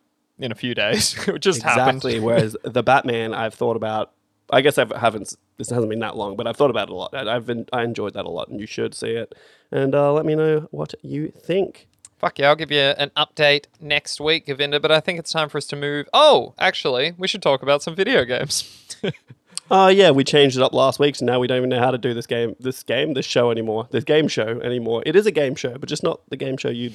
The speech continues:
Speaker 2: expect. Before we do what we obviously were gonna do, I'm gonna tell you what I was playing that's not Elden Ring.
Speaker 1: I don't know how you actually managed to play anything but Elden Ring, because all I have played is Elden Ring. <laughs>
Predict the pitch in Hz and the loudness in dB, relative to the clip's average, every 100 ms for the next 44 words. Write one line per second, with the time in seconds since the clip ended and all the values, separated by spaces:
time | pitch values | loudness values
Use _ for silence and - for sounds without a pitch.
0 | - - 147 - - _ _ _ _ _ | -14 -18 -16 -14 -16 _ _ _ _ _
1 | _ _ _ _ _ _ - - - 160 | _ _ _ _ _ _ -4 -2 4 6
2 | 175 170 143 127 131 127 123 120 127 113 | 8 6 4 4 4 2 0 2 0 0
3 | 120 120 113 113 104 110 110 95 120 120 | -2 -2 -2 -2 -2 -4 -6 -4 -2 2
4 | 120 113 113 110 107 107 107 104 - 107 | 2 0 -2 -2 -4 -6 -8 -10 -8 -8
5 | 107 110 - 117 110 113 - 110 110 104 | -6 -10 -8 -4 -2 -2 -4 -8 -8 -8
6 | 101 107 _ _ _ _ _ _ _ 170 | -10 -12 _ _ _ _ _ _ _ 2
7 | 180 202 170 165 151 90 135 - 131 127 | 4 4 4 2 0 0 0 0 -2 0
8 | 123 120 - - 120 117 120 110 - 110 | -2 -2 -4 2 2 2 0 -2 -4 -6
9 | 110 _ 110 107 - 113 110 107 107 107 | -8 _ 0 0 -2 -4 -4 -6 -10 -10
10 | 107 - 104 123 120 110 107 104 - 104 | -12 -12 -8 -4 -2 0 -2 -2 -4 -4
11 | 101 104 - 104 101 104 101 82 92 127 | -4 -10 -10 -8 -6 -8 -12 -12 -12 -10
12 | 147 | -8